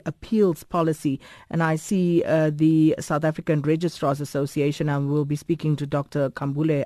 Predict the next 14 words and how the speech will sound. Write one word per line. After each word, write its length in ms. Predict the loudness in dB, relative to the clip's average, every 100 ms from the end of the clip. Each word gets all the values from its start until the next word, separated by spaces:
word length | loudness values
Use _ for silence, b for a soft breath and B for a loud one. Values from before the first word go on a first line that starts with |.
| -2
after 320 | -4 -2 -4
you, 220 | -2 -4 B B B B
um, 260 | 2 2 2
they've 340 | 2 6 6 4
also 300 | 0 2 2
raised 260 | 2 0
concern 580 | -2 -2 -2 2 4 4
about 480 | 0 -2 0 0 0
this 200 | -2 -4 -6
appeals 400 | -4 -2 -2 -4
policy, 640 | -6 -2 -2 -2 -6 -8 B B B
uh, 240 | -2 0 0
because, 580 | -2 4 6 6 4
uh, 320 | 0 2 2